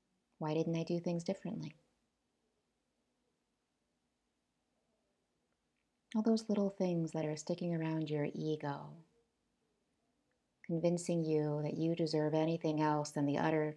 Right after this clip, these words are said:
joy of this present moment. Now is the time to clear them out so that you can end this session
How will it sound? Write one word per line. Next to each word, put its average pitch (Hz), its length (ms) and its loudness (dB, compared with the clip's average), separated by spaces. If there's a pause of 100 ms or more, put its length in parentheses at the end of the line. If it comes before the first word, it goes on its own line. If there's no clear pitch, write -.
(140)
joy 147 460 2
of 143 100 -6
this 147 180 -4
present 147 460 0
moment. 143 440 0 (1800)
Now 214 200 2
is 208 120 -2
the 190 100 -2
time 165 360 0
to 160 120 -8
clear 156 340 2
them 151 200 -4
out 147 280 -6 (100)
so - 180 -8
that 147 200 -4
you 151 120 -6
can - 180 -8
end 151 320 -2
this 151 180 -6
session 165 760 -4